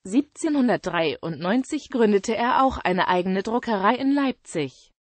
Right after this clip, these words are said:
Er verlegte die Druckerei siebzehnhundertsiebenundneunzig nach Grimma. Die Leipziger Zunftregeln schrieben vor, dass die Bücher in Frakturschriften erscheinen müssten. Dagegen wurden ihm in Grimma uneingeschränkte Privilegien eingeräumt.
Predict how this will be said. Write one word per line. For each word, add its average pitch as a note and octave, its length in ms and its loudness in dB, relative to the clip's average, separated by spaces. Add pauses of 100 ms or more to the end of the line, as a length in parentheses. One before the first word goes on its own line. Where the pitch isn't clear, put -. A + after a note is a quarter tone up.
(120)
Er C4 160 2
verlegte E3+ 540 0
die F#3 140 -2
Druckerei E3 580 -2
siebzehnhundertsiebenundneunzig A3+ 1900 -2
nach E3 240 -2
Grimma. E3+ 440 -6 (380)
Die G3+ 140 0
Leipziger F#3+ 640 0
Zunftregeln G3 800 -2
schrieben E3 340 -6
vor, F#3 400 -2
dass G#3 180 -2
die B3 140 -4
Bücher F#3 380 -2
in E3 140 -4
Frakturschriften F#3 1000 -6
erscheinen E3 640 -2
müssten. C#3 560 -8 (400)
Dagegen A3 720 -2
wurden F3+ 260 4
ihm E3+ 140 -2
in G#3+ 140 0
Grimma A#3 440 2
uneingeschränkte G3 800 -4
Privilegien G3 880 -2
eingeräumt. D#3+ 640 -2